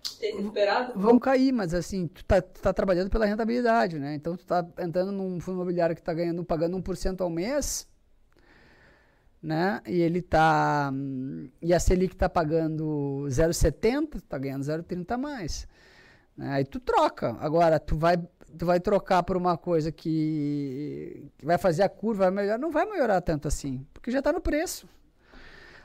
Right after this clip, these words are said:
Speaker 2: Ah, o juro futuro já tá no preço de agora, entendeu? Não vai ser uma melhora substancial das cotas, né? Então, é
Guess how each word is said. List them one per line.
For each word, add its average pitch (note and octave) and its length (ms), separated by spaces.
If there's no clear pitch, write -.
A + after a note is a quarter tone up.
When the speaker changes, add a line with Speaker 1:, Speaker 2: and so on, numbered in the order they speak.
Speaker 2:
Ah, C#3+ 180
o D#3+ 100
juro G3 220
futuro A#3+ 460
já B3+ 120
tá C#4+ 120
no D4+ 80
preço D4 260
de E4 60
agora, C4+ 520
entendeu? C3 400
Não F3 120
vai F#3+ 180
ser - 100
uma B3 160
melhora D3+ 560
substancial C#3 560
das C3+ 160
cotas, - 640
né? A#2+ 300
Então, F3 880
é C3 600